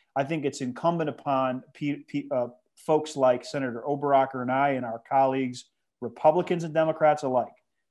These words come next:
uh, to fight like hell to ensure that those cuts don't happen, uh, and that we see a full restoration. Here's what I say to the Hollywood movie producers. Um, pay your taxes. You don't need a tax break.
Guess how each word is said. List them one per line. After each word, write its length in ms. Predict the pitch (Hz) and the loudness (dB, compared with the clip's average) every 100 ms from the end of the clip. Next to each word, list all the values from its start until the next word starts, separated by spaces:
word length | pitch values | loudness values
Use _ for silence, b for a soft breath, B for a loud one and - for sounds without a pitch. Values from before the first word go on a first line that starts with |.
| _ | _
uh, 100 | 123 | -6
to 140 | 117 127 | -4 -6
fight 300 | - 151 147 | 0 0 4
like 220 | 156 143 | 2 2
hell 400 | - 165 120 123 - | 2 4 4 0 -6
to 160 | 127 | -6
ensure 320 | 127 120 147 | -6 -4 -2
that 200 | 135 127 | -2 -4
those 260 | 135 131 123 | -4 -4 -4
cuts 360 | - - 120 - | -4 -4 -4 -2
don't 220 | 143 147 | -2 -2
happen, 520 | 127 127 117 123 117 110 _ _ - | -4 -8 -8 -8 -10 -12 _ _ -2
uh, 140 | 127 127 | 0 0
and 140 | 131 | -2
that 100 | 135 | -4
we 160 | 139 135 | 0 0
see 240 | - 135 | 0 -2
a 60 | 127 | -2
full 260 | - 135 | -2 0
restoration. 720 | 127 123 - 123 127 135 - - _ b b | 2 0 0 -6 -4 -6 -10 -18 _ b b
Here's 260 | - 196 202 | 4 4 6
what 140 | 202 | 6
I 160 | 196 190 | 8 8
say 300 | 185 185 175 | 4 0 0
to 160 | 170 170 | 0 2
the 100 | 160 | 2
Hollywood 500 | 160 165 160 151 143 _ _ 208 | 6 4 4 -2 -4 _ _ -16
movie 480 | 165 170 165 160 147 | -2 2 2 2 -2
producers. 920 | 143 - 139 135 123 113 101 - - _ _ _ _ _ | -4 -4 -2 0 -2 -8 -16 -20 -20 _ _ _ _ _
Um, 340 | 151 139 127 131 - _ _ _ _ | 4 6 4 2 -12 _ _ _ _
pay 180 | - 190 | 2 4
your 160 | 202 190 | 6 2
taxes. 720 | 190 185 165 - 110 - - _ _ _ _ - | 4 4 4 -2 -16 -20 -20 _ _ _ _ -4
You 80 | 160 | -2
don't 100 | 185 | 2
need 140 | 202 | 2
a 60 | 185 | 2
tax 340 | 180 147 - | 4 4 2
break. 260 | - 123 | -6 -8